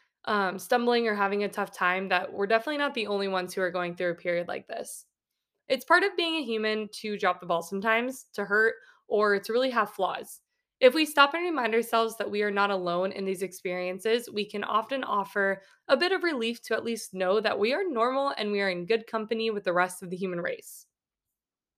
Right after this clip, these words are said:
The next piece of advice is to turn venting into action.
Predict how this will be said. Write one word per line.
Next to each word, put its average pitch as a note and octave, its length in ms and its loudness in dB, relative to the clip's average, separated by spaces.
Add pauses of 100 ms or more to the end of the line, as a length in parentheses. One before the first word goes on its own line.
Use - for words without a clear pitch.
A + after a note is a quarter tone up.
(320)
The B3+ 120 10
next F#4 260 6
piece G#4 220 8
of G4 80 10
advice G#3+ 440 8
is A#3 140 -2
to A3+ 100 0
turn A3+ 300 2
venting G3+ 480 0
into G3+ 260 -4
action. F#3+ 520 0